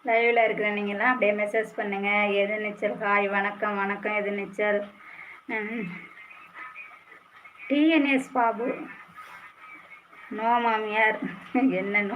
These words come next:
மாமியார்? வாங்க, வாங்க, எல்லாருமே வாங்க. நல்லா சாப்பிட்டீங்களா? மதியம் சாப்பிட்டுட்டீங்களா?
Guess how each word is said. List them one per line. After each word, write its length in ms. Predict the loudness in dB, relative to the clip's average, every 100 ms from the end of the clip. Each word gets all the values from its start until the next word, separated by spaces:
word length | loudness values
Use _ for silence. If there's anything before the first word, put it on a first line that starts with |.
| -4
மாமியார்? 640 | -4 -2 -4 -6 -12 -14 -10 -8 -8 -10 -14 -16 -4
வாங்க, 420 | 0 0 0 0
வாங்க, 260 | 0 0 0
எல்லாருமே 400 | 2 2 2 0
வாங்க. 420 | 2 2 2 0 -4 -20 -12
நல்லா 200 | -6 -2
சாப்பிட்டீங்களா? 600 | 2 2 2 -2 0 4 4 4
மதியம் 320 | 2 2 2
சாப்பிட்டுட்டீங்களா? 800 | 0 2 -2 0 4 4 4